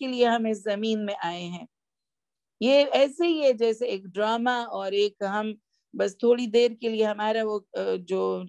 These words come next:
कैरेक्टर है हम उसे प्ले करते हैं और फिर पर्दा बस वो ज-, जैसे एक स्टेज है, है ना?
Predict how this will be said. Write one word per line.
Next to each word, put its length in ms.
कैरेक्टर 540
है 100
हम 180
उसे 240
प्ले 340
करते 440
हैं 140
और 140
फिर 240
पर्दा 560
बस 320
वो 160
ज-, 340
जैसे 320
एक 120
स्टेज 560
है, 180
है 100
ना? 140